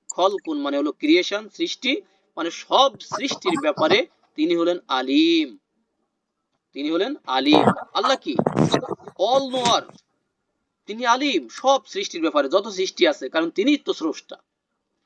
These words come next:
আল্লাজি জাআলা লাকুম, আল্লাজি যিনি, জাআলা, এই যে বানিয়েছেন, জাআলা ইয়াজালু মানে বানানো, to make,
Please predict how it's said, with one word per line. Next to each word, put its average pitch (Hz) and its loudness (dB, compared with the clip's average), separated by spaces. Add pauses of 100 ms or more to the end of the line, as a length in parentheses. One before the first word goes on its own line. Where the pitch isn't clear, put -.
(500)
আল্লাজি 151 0
জাআলা 147 2
লাকুম, 143 -4
আল্লাজি 180 0
যিনি, 196 -4 (440)
জাআলা, 156 2 (260)
এই 170 -4
যে 208 -4
বানিয়েছেন, 214 -2 (180)
জাআলা 202 2
ইয়াজালু 160 0
মানে 208 -6
বানানো, 170 2 (100)
to 180 -2
make, 208 0